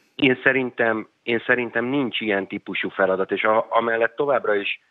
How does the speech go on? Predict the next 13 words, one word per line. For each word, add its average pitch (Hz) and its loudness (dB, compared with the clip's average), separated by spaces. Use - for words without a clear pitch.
teljes 110 4
mellszélességgel 98 -2
kimerek 104 0
állni, 95 -2
hogy 95 0
egy - -4
közparknak 123 2
és 98 0
egy 95 -2
közterületnek 101 0
az 101 2
a 95 -2
feladata, 95 0